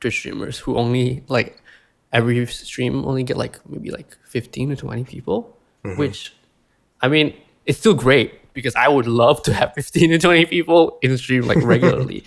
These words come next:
Speaker 1: But I'm assuming that they weren't there before,
Speaker 2: Mm-hmm.
Speaker 1: because they had to, like, you know, get the partner status and everything.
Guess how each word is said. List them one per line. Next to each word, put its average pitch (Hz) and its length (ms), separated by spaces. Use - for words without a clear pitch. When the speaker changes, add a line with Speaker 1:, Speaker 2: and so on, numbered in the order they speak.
Speaker 1:
But 143 480
I'm 139 160
assuming 170 380
that 117 160
they 123 80
weren't 113 360
there 98 280
before, - 680
Speaker 2:
Mm-hmm. 110 100
Speaker 1:
because 107 460
they 127 100
had 127 240
to, 127 100
like, 110 260
you 123 80
know, 101 100
get 110 180
the - 60
partner 110 340
status 113 340
and 117 100
everything. - 380